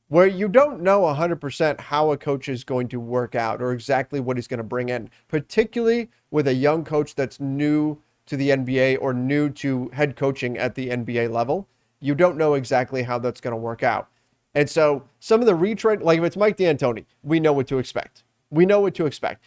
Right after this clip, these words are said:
But if it's a Darvin Ham, somebody like that, okay, I'm gonna try to give the Lakers a little, this is my own thoughts on it, I'm gonna try to give the Lakers leeway if that's the route they go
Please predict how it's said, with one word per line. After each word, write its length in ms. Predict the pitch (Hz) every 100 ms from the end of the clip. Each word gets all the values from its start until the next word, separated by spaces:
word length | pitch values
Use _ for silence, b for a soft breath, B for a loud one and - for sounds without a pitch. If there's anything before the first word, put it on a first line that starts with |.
| _
But 140 | 160 175
if 120 | 220
it's 140 | 262
a 120 | 160 120 -
Darvin 320 | 123 135 147
Ham, 300 | 135 139 165
somebody 300 | - 139 151
like 160 | 139 127
that, 260 | 135 180 - _ _ _ _ _ _ _ _ _ _ _ _ _ _
okay, 420 | 113 147 170 127 - _ _
I'm 140 | 139
gonna 140 | 165 180
try 260 | - 170
to 60 | 170
give 180 | 151 151
the 80 | 147
Lakers 360 | 147 143 143
a 60 | 139
little, 180 | 143 139
this 180 | 165
is 120 | 160 131
my 180 | 127
own 280 | 147 202 175 - -
thoughts 240 | 127 120
on 120 | 117 117
it, 120 | - b b
I'm 120 | 156
gonna 120 | 220
try 240 | 175 156 160
to 80 | 143
give 160 | 147
the 80 | 135
Lakers 360 | 135 135 135 110
leeway 560 | 143 262 185 110 113 - b -
if 240 | 151 123
that's 280 | 143 190 -
the 100 | 165
route 260 | 165 156
they 120 | - 139
go 500 | 185 214 160 139